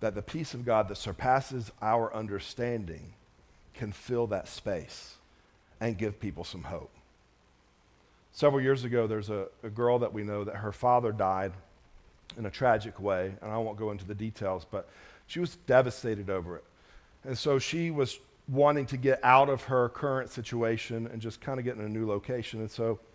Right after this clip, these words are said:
she came and spent a couple of nights with me and my wife, and while she was there, I was talking to her about what she had been through,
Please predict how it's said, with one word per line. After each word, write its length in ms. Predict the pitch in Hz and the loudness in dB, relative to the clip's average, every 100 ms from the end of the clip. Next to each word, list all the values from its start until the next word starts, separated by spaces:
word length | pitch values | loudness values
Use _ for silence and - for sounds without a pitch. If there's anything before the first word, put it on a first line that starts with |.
| - - - _ - | -20 -20 -20 _ -12
she 380 | - 131 123 123 | -4 0 0 -2
came 240 | - 135 123 | -2 0 0
and 80 | 113 | -4
spent 240 | - 120 | -4 -4
a 40 | |
couple 280 | 110 127 113 | -2 -2 -2
of 40 | 110 | 0
nights 360 | 110 110 - | 0 0 -4
with 160 | 110 107 | -8 -4
me 160 | 113 | -2
and 80 | 110 | 0
my 100 | 104 | 0
wife, 540 | 101 123 131 123 - - | 2 4 4 0 -4 -14
and 360 | 113 113 107 101 - _ _ _ - | -6 -4 -4 -6 -14 _ _ _ -4
while 220 | 131 143 | 6 6
she 180 | 139 143 | 6 -2
was 240 | 135 120 107 | -4 -4 0
there, 420 | 143 151 139 131 | 2 4 4 4
I 40 | |
was 260 | 127 127 - - - | 2 -4 -12 -18 -4
talking 440 | 135 139 - 131 | 2 2 0 -10
to 120 | - | -6
her 140 | 123 120 | -2 0
about 280 | 117 117 | 2 2
what 160 | 120 107 | 0 -6
she 120 | - | -6
had 100 | 113 | -6
been 180 | 117 135 | -4 -6
through, 360 | - 117 110 | -4 -4 -4